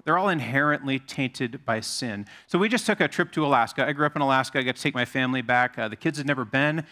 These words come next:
It was super awesome. You can follow Alicia's social media, Facebook, Instagram, you've been posting them all.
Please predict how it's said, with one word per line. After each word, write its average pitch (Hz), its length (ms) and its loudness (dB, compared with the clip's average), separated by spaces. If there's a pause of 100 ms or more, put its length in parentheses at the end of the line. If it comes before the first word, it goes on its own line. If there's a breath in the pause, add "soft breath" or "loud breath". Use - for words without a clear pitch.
(220 loud breath)
It 143 60 -4
was 131 100 -2
super 147 340 0
awesome. 180 520 0
You 135 180 -2
can 127 540 -2
follow 139 420 0
Alicia's 135 580 -4 (1000)
social 151 360 -4
media, 143 200 0
Facebook, 160 580 0
Instagram, 151 580 0
you've 151 100 -2
been 143 80 0
posting 151 360 -4
them 143 100 -4
all. 139 200 -2